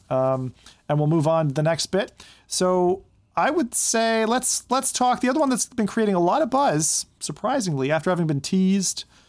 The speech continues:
uh, not yet put on a, a turnstile that I've seen, is the Vive X R Elite.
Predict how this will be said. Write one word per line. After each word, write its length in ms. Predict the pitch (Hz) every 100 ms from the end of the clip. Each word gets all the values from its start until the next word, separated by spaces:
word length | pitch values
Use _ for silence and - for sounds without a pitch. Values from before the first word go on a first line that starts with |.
| _ - -
uh, 200 | 131 135
not 200 | 151 190
yet 160 | 175
put 140 | 156 175
on 160 | 165
a, 260 | 156 143 135
a 80 | -
turnstile 600 | - 196 208 - 160 143
that 140 | 135 135
I've 140 | 123
seen, 260 | - 151 160
is 120 | 135
the 100 | 143
Vive 440 | 131 170 208 202 -
X 240 | 180 175 - -
R 240 | 170 165
Elite. 580 | 147 143 156 185 196 -